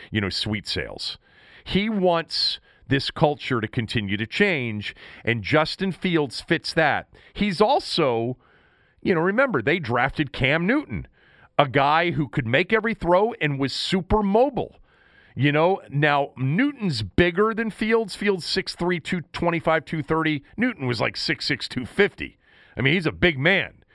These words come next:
But Fields isn't a small man. <clears throat> But Matt Miller from N F L Draft Scout mocked yesterday, late yesterday,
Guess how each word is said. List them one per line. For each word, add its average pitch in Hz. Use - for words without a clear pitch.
But 156
Fields 247
isn't 170
a 110
small 196
man. 78
<clears throat> 190
But 180
Matt 180
Miller 180
from 113
N 151
F 175
L 143
Draft 107
Scout 156
mocked 156
yesterday, 127
late 117
yesterday, 87